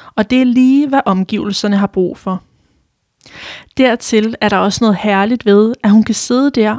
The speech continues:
og hilse på hospitalets personale, når de holder deres frokostpause eller skal til og fra job.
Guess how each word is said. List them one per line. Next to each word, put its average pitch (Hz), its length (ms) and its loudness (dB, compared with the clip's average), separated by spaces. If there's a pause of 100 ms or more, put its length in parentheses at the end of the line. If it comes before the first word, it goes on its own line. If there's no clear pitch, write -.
og 220 80 -2
hilse 240 460 0
på 240 140 -4
hospitalets 208 840 -2
personale, 202 720 -2 (280)
når 226 100 4
de 208 140 2
holder 208 260 0
deres - 260 -8
frokostpause 226 880 -4 (280)
eller 240 260 0
skal - 280 -4
til 202 240 -4
og 190 80 -4
fra 196 200 -6 (120)
job. 180 220 -8